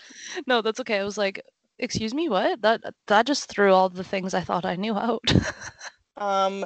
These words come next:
Speaker 2: and then the first permanent resident on the present-day town site was John Goodwin, who settled there in nineteen oh five.
Speaker 1: Another nineteen hundred early starter.
Speaker 2: Yes. So in nineteen ten,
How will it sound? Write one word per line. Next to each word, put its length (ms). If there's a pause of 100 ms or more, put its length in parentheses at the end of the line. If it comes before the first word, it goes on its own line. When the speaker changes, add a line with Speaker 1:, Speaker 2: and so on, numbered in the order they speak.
Speaker 2:
and 220
then 180
the 80
first 400
permanent 400
resident 540 (160)
on 160
the 80
present-day 480
town 340
site 240
was 180
John 380
Goodwin, 480
who 140
settled 360
there 140
in 80
nineteen 340
oh 100
five. 340 (760)
Speaker 1:
Another 400
nineteen 460
hundred 340
early 240
starter. 480
Speaker 2:
Yes. 380 (480)
So 220
in 100
nineteen 500
ten, 460